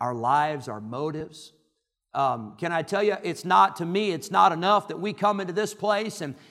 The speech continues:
and we look good and we have the right smile and we have the right lingo and we, we try to impress a lot of people and we make everybody think that we're the greatest thing since peanut butter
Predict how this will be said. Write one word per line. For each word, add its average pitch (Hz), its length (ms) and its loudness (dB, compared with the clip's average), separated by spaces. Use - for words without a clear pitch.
and 127 120 -8
we 208 140 0
look 202 300 0
good 233 280 4
and 165 140 -6
we 220 120 0
have 220 200 6
the 180 80 -2
right 226 240 4
smile 226 460 6
and 185 100 -4
we 226 120 0
have 226 200 4
the 190 80 0
right 226 260 6
lingo 240 480 2
and 151 140 -6
we, 247 240 2
we 247 160 0
try 254 220 4
to 226 60 2
impress 226 360 2
a 226 40 -2
lot 254 200 8
of 240 100 -4
people 262 300 -2
and 208 60 0
we 311 80 2
make 302 200 0
everybody 285 440 4
think 294 260 -2
that 208 100 -6
we're 269 140 2
the 214 80 -2
greatest 269 420 -2
thing 269 200 -4
since 214 220 -6
peanut 262 340 -6
butter 254 340 2